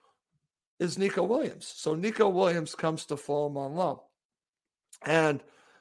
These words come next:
any Fulham supporter will tell you we needed a right back. And honestly, I think we needed an upgrade at right back.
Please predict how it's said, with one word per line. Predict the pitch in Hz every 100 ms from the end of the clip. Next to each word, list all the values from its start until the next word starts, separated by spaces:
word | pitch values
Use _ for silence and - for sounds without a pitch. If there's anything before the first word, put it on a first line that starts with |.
| _ _ _ 214
any | 208
Fulham | 202 190 185
supporter | 170 - 185 175
will | 156
tell | 147 180
you | 156 143 131 - _ _ _ _ -
we | 151 175
needed | 175 180 170 156 127 -
a |
right | 165 208 208
back. | - - - _ _ - _ _ _ _
And | 170 170 165 156 -
honestly, | 160 202 196 - 143 160 147 _ _ -
I | 151
think | 180 160
we | 160
needed | 156 156 151 156
an | 185 202
upgrade | 226 - 170 143 127
at | 110
right | - -
back. | - -